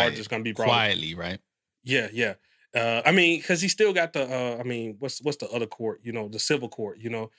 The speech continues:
Speaker 1: they still got those cases pending, and he can still kinda lose out some money on that. But no criminal charges will be faced. So, does the N F L, uh, still do anything to suspend him? Who knows?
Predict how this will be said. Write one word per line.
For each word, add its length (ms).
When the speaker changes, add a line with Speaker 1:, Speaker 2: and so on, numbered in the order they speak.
Speaker 1:
they 120
still 240
got 160
those 220
cases 360
pending, 420
and 280
he 120
can 120
still 320
kinda 260
lose 320
out 140
some 160
money 240
on 140
that. 180
But 160
no 140
criminal 380
charges 320
will 80
be 120
faced. 340
So, 260
does 160
the 120
N 120
F 140
L, 340
uh, 560
still 440
do 200
anything 360
to 60
suspend 540
him? 220
Who 100
knows? 640